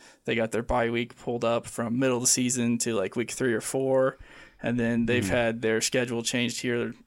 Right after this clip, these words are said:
Speaker 1: recently where they are on a short week, three straight weeks in a row at a major disadvantage. And then, uh, moving over to the Denver Broncos, who broke covid, uh,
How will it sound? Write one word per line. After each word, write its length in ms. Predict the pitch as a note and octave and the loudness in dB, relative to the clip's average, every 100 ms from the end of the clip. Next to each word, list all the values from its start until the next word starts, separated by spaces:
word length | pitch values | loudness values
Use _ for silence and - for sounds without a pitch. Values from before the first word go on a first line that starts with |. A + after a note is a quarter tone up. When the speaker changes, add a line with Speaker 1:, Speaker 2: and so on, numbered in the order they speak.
| _ | _
Speaker 1:
recently 520 | - C#3 - A#2 A#2 B2 | -2 0 2 0 0 2
where 180 | B2 | 2
they 160 | A2 G#2 - | 2 0 -2
are 180 | - A#2+ - | -6 -6 -4
on 160 | B2+ A#2 | -4 -2
a 40 | |
short 260 | - B2+ F2+ | -2 -2 0
week, 240 | C3 D3 | -4 -4
three 220 | - G2 | -6 -8
straight 320 | - - F#2 F2+ | -4 -4 -4 -6
weeks 240 | G2 - | -2 -2
in 80 | - | -2
a 40 | |
row 360 | D#2 F2+ G2 - - - _ _ _ | -6 -4 -4 -6 -12 -20 _ _ _
at 100 | - | -2
a 40 | |
major 300 | A2 G#2 A#2 | 0 -2 -4
disadvantage. 880 | G#2+ G2 G#2+ A#2+ F#2+ F#2 A2 D3+ - _ _ _ | -2 -2 -2 -4 -6 -4 -6 -8 -12 _ _ _
And 180 | - C3 | -4 0
then, 320 | C#3+ C#3 B2+ | 2 4 4
uh, 180 | B2 B2 | 4 2
moving 360 | B2 C3+ C3 B2+ | 2 2 4 2
over 280 | C3 B2+ A#2+ | 2 0 0
to 360 | - B2+ B2 | -2 -2 -2
the 80 | A#2 | -2
Denver 280 | C3+ B2+ G2+ | 0 -2 -2
Broncos, 600 | A#2+ C3 C#3 B2 A2+ A2+ | 0 0 2 0 2 0
who 80 | A#2+ | -2
broke 260 | G#2 G2+ | -2 -2
covid, 500 | - A#2+ G#2+ G#2+ G2 | 0 -2 0 -2 -2
uh, 260 | - - | -6 -6